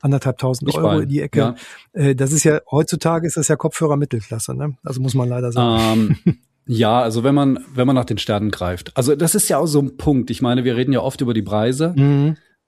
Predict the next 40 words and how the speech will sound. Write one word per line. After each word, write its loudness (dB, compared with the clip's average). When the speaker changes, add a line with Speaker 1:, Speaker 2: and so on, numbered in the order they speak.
Speaker 2:
Äh, 0
und 0
oh -4
Gott, 0
oh 0
Gott, -4
was -4
kostet -4
das -2
jetzt -6
wieder? -4
Aber 2
das -4
sind -2
natürlich -2
auch -6
dann -2
wirklich, -4
haben -8
wir -6
auch -8
schon -6
tausendmal 0
gesagt, -2
das -4
sind -2
Extremistenprodukte. -2
<laughs> -2
Viele 4
der 4
Hersteller 2
haben 0
ja 2
günstige, -2
haben 4
ja 4
selber 2
günstigere -2
Alternativen -2
im, -2